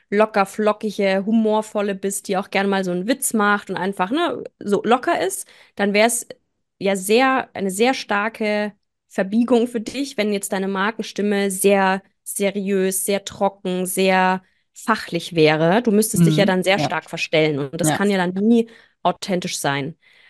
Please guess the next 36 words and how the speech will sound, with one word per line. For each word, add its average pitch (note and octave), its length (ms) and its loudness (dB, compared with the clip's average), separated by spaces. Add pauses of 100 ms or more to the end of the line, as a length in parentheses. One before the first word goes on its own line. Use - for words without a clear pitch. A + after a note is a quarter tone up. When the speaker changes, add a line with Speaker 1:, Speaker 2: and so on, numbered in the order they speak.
(160)
Speaker 2:
Ja. D3+ 120 -2
Speaker 1:
Ähm, F#3 580 -2 (340)
deine F#3+ 200 2
Markenstimme A3 540 0
darf G3 140 0
sich G3+ 180 -6
aber F#3+ 120 -6
natürlich B3+ 800 0
oder F3+ 120 -6
muss G3 320 0
sich - 200 -6
auch F3+ 220 2
an F#3+ 140 -4
deine F#3 200 -2
Zielgruppe G3+ 480 -4
und F#3 100 -2
dein E3 200 0
Angebot F#3 520 -2
anpassen. C3 500 -10
Also E3+ 340 0 (440)
du F#3+ 80 -10
kannst A3+ 320 2
zwar A3 140 0
ein F#3 160 2
lockerer, F#3+ 440 0
humorvolliger F#3 720 -2
Typ C4+ 220 0
sein, F3+ 360 -2
wenn F#3 120 -2
du F#3 80 -2
jetzt F3 200 -4
aber E3+ 160 -8
Trauerbegleitung F3+ 920 2
zum E3+ 140 -6
Beispiel E3 340 -4
machst, - 400 -2